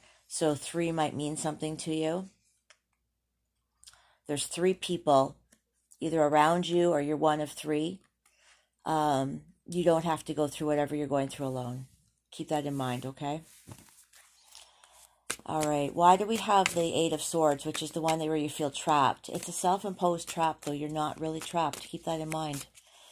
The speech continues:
I'm so sorry to keep saying that. I don't wanna sound like a, like a bitch here or something. I don't mean to. Um, okay, so at the Lovers and the Eight of Swords, we've got Temperance.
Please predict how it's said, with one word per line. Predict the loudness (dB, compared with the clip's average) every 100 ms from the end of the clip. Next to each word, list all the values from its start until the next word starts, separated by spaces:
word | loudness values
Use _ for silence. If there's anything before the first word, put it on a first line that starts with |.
| -20 -16 -16 -16 -12
I'm | -2
so | 0 0
sorry | 0 0
to | 0
keep | -6 -8
saying | 2 4 6 4
that. | 2 2 2
I | 0
don't | 0
wanna | 0 -2
sound | -2 -2 0
like | -4 -4
a, | -4 -4 -8 -18 -12
like |
a | -10
bitch | -6 -6 -4
here | -4
or | -4
something. | -4 -6 -2 -2 -2
I | -4
don't | -4 -2
mean | -4 -4
to. | -2 -2 -2 -8 -10 -10 -12 -14 -10
Um, | -4 0 0 -2 -8 -16 -18 -18 _ _ _ -20 -20 _ _ _ _ _ -20 -20 _ _ -4
okay, | -2 -2
so | -4 -2
at | -2
the | 2 4
Lovers | 6 6 6 2 0
and | -2 -2
the | 0 0
Eight | 0
of | -2
Swords, | 0 2 2 -2 -8
we've | -2
got | 2 2
Temperance. | 2 -2 -2 0 -2 -2 -8 -10